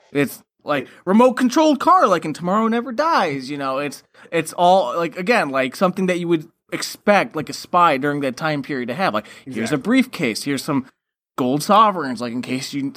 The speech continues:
Speaker 1: like, need some money, it's stored
Speaker 2: Yep.
Speaker 1: here, and, like, a knife stored here, and, you know.
Speaker 2: Yeah, it's a
Speaker 1: It
Speaker 2: good
Speaker 1: all,
Speaker 2: moment.
Speaker 1: like, it
Speaker 2: I,
Speaker 1: all
Speaker 2: and I think, like, even, even the, the scenario that really comes to fruition, the one that's, that, that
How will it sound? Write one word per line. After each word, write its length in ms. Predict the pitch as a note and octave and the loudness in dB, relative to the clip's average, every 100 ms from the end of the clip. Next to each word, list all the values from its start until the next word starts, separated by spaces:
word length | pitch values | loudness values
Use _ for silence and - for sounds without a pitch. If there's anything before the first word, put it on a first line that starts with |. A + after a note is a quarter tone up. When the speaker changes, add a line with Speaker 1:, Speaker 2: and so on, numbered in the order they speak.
| - | -4
Speaker 1:
like, 220 | A#2+ G#2+ | -6 -2
need 240 | A2+ B2+ | -2 -2
some 140 | C#3+ D#3+ | 0 2
money, 300 | F#3 D#3+ F#2 | 2 2 -2
it's 100 | - | -6
stored 340 | - B2+ C#3 | -2 0 0
Speaker 2:
Yep. 80 | - | 0
Speaker 1:
here, 220 | A3 E3+ | 2 2
and, 80 | A2 | 0
like, 160 | G#2+ | -2
a 20 | A2+ | 0
knife 240 | A#2 B2+ | 0 0
stored 380 | - F3+ F3 E3+ | -2 0 0 0
here, 360 | D#3+ G#3 A#2 | -2 -2 -2
and, 240 | D#2 A2 A2+ | -4 -8 -8
you 160 | - D3+ | -4 -2
know. 140 | B2 - _ | -2 -6 _
Speaker 2:
Yeah, 160 | G3 F#3 | 0 2
it's 100 | D3+ | 2
a 20 | |
Speaker 1:
It 40 | G#3 | 4
Speaker 2:
good 80 | F#3+ | 6
Speaker 1:
all, 160 | G3+ | 8
Speaker 2:
moment. 160 | G#3+ G#3+ | 6 4
Speaker 1:
like, 200 | G3+ - | 2 4
it 80 | F3 | 4
Speaker 2:
I, 40 | E3 | 4
Speaker 1:
all 240 | F3 - - | 4 0 0
Speaker 2:
and 100 | F3+ | 2
I 80 | |
think, 240 | F3 A3 G#3+ | 4 2 2
like, 220 | G#3 E3+ | -2 -2
even, 340 | F#3+ G3 E3+ - - _ _ | -4 0 0 -2 -10 _ _
even 420 | G3 G3 G3 D#3+ - | -4 2 4 2 0
the, 360 | D#3 D#3 D3 C3+ C3+ | -2 2 2 0 0
the 140 | C#3 | -2
scenario 500 | C3 - C#3 C#3 C#3 | -2 -2 0 4 4
that 200 | C3 B2+ | 4 2
really 240 | B2 C3+ C3 | 2 0 2
comes 340 | D3+ C3 B2 | 2 2 2
to 100 | A#2 | -4
fruition, 500 | - A#2+ D3+ D#3 C3 | -6 0 0 2 -2
the 80 | A#2+ | 0
one 220 | B2 B2+ | 2 2
that's, 260 | A#2+ - - - | 2 -2 -14 -6
that, 260 | B2 - _ - | -6 -6 _ -6
that 240 | A#2+ - | -6 -6